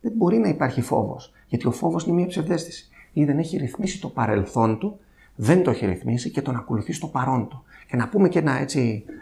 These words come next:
α, λογοπαίγνιο: Ότι τα ελληνικά είναι πάρα πολύ πλούσια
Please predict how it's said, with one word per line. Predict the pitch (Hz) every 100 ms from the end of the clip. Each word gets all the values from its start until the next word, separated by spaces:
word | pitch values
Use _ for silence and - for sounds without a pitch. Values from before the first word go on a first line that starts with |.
| -
α, | - 113 104 -
λογοπαίγνιο: | 120 107 104 127 104 110 127 202 - - _
Ότι | - 120 123 -
τα | 135
ελληνικά | 113 110 110 165
είναι | 180
πάρα | - 135 135
πολύ | 143 139
πλούσια | 135 123 120 120 -